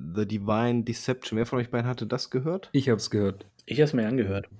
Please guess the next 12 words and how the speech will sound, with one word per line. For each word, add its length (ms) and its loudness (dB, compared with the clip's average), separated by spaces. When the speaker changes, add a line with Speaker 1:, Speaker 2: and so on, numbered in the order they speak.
Speaker 1:
Okay, 400 6
dann 300 4
erstmal 340 4
kurz 220 -2
eure 280 6
Eindrücke, 360 0
bevor 340 0
ich, 260 -6
äh, 440 -6
vom 120 -6
Leder 280 -2
ziehe. 280 -10